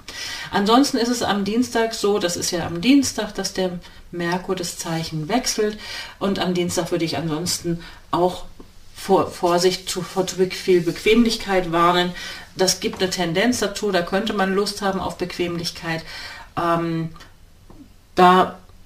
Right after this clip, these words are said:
vielleicht das Einplanen, aber nicht zu lang, nicht zu ausgiebig, weil, ähm, dann könnte es Stress geben. Sind wir am Mittwoch. Am Mittwoch wechselt dann der Mond,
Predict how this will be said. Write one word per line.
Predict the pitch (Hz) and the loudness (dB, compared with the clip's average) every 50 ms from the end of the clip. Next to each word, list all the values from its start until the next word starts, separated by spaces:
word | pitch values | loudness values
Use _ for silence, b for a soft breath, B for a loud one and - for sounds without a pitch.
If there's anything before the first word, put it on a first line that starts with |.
| - - - - - - 185 180 - - - - - - - - - | -20 -20 -20 -20 -18 -16 -16 -16 -16 -18 -20 -20 -20 -20 -20 -20 -6
vielleicht | - - 202 196 180 185 180 - | -2 2 4 4 4 4 2 0
das | 180 175 - - | -2 -2 0 2
Einplanen, | 165 185 233 262 262 247 - - 214 202 196 196 196 202 202 208 202 202 196 - | 4 6 6 6 6 4 0 -2 -2 0 2 4 4 2 2 0 -2 -4 -4 -2
aber | - 180 180 180 | -2 0 0 2
nicht | 180 180 180 180 - - - | 2 2 0 0 -2 -4 -2
zu | - - - 220 220 | -2 -2 0 -2 -2
lang, | 220 208 196 190 185 185 180 | 0 0 0 0 0 -2 -2
nicht | 180 185 - - | -2 -4 -4 -6
zu | - 202 202 - | -4 -4 -4 -2
ausgiebig, | - - 175 180 180 - - - 175 175 175 175 170 - - | -2 -2 -2 -2 -4 -4 -4 -6 -4 -2 -2 -4 -4 -6 -8
weil, | - 156 156 156 160 160 B B B B B B B B - - | -6 -4 -4 -4 -4 -6 B B B B B B B B -8 -6
ähm, | 165 160 160 165 165 160 | -4 -4 -2 -2 -2 -2
dann | 151 147 151 156 151 | -2 -2 -2 -2 -4
könnte | - 156 151 147 147 | -4 -6 -6 -4 0
es | 147 - | 0 0
Stress | - - 139 - - - - | 0 -2 -6 -8 -8 -8 -6
geben. | - 127 131 - 135 131 - - - - - - - - - - - - - - - - - - - - - - - - - B B B B B B B B | -6 -6 -6 -6 -8 -10 -12 -16 -20 -20 -20 -20 -20 -20 -20 -20 -20 -20 -20 -20 -20 -20 -20 -20 -20 -20 -20 -20 -20 -20 -8 B B B B B B B B
Sind | - 254 294 320 330 294 - - | 4 6 6 6 4 0 -2 -2
wir | 226 214 220 226 233 226 - - | 2 4 6 6 4 2 0 -2
am | 160 165 180 185 180 - | -2 0 0 -2 -4 -4
Mittwoch. | - 143 147 147 - 135 - | -2 -2 -2 -2 -4 -6 -6
Am | - 170 165 165 | -4 -4 -2 0
Mittwoch | 180 220 254 - - - 226 226 - | 2 2 2 2 0 -2 -2 0 0
wechselt | - 180 196 - - - 247 233 233 - - - | -2 -2 -2 -2 -4 -2 -2 -2 0 -2 -4 -4
dann | 208 208 208 220 220 214 | -6 -6 -6 -6 -4 -2
der | 196 175 170 | -2 -2 0
Mond, | 165 160 156 165 170 175 196 214 233 233 B | -2 -2 -2 -2 -2 -2 -2 -2 -4 -6 B